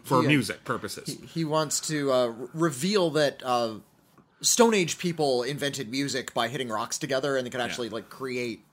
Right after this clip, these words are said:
Speaker 2: rudimentary musical tones.
Speaker 1: Yeah. Uh,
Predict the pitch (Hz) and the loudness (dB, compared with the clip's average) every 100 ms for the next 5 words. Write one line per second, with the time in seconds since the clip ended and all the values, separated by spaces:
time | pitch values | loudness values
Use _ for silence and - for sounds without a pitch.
0 | _ _ - - _ 156 147 190 160 135 | _ _ -20 -20 _ -8 0 2 2 -2
1 | 123 123 139 - 98 - 104 58 80 117 | -4 -6 -6 -8 -8 -10 -12 -12 -6 2
2 | 139 113 - _ - 147 139 131 131 | 6 4 2 _ -2 4 6 8 6